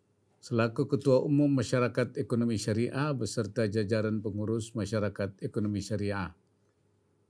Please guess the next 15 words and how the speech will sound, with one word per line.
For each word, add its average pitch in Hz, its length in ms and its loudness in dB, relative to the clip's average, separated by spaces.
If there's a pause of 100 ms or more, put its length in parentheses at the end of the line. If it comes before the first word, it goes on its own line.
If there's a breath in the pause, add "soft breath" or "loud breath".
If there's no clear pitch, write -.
(480)
Direktur 117 480 6
Eksekutif 151 960 2 (160)
Komite 117 400 0
Nasional 127 560 2
Ekonomi 113 480 0
dan 110 240 2
Keuangan 104 320 0
Syariah, 107 560 -4 (1040)
para 113 240 0
direktur 147 640 6
dan 123 240 6
direksi 117 480 2
lembaga 107 560 0
keuangan 104 320 -2
syariah, 117 640 -2